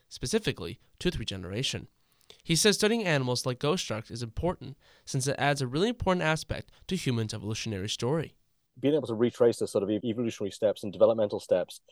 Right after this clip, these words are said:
Speaker 2: of the process that lead to these strange, diverse organisms is really useful for understanding evolutionary biology.
Speaker 1: Carly Cohen is a postdoctoral researcher at U F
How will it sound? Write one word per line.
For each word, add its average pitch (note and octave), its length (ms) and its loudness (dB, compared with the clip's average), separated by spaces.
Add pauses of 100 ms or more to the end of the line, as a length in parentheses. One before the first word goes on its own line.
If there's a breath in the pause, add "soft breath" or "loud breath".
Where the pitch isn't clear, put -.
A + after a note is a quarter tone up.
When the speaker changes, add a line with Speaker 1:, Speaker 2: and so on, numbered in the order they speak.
(160 soft breath)
Speaker 2:
of F#2+ 60 -10
the F#2+ 60 -6
process A#2 400 0
that F2+ 140 -6
lead G2+ 200 -2
to F#2+ 60 -10
these F#2 180 -8
strange, F#2+ 560 -4
diverse F#2+ 600 2 (100)
organisms G2 640 2
is G#2+ 160 -4
really A#2 180 0
useful G#2+ 360 -2
for G#2 140 0
understanding F#2+ 580 -4 (160)
evolutionary A2 540 -2
biology. F#2+ 460 0 (340)
Speaker 1:
Carly F#3+ 260 2
Cohen A2+ 400 -2
is B2 140 -6
a A#2+ 40 -4
postdoctoral C3+ 880 0
researcher C3 540 -4
at C3 140 -6
U C3 200 -4
F - 260 -10